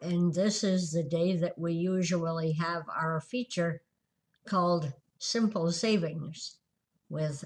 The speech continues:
Linda Todd. And, uh, so here is the chat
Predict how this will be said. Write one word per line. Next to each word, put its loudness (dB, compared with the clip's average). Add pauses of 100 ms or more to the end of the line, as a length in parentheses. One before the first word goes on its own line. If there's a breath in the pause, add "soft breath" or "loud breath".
(120)
Linda 0
Todd. -2 (840)
And, -2
uh, -6
so -2
here 2
is -2
the -8
chat -2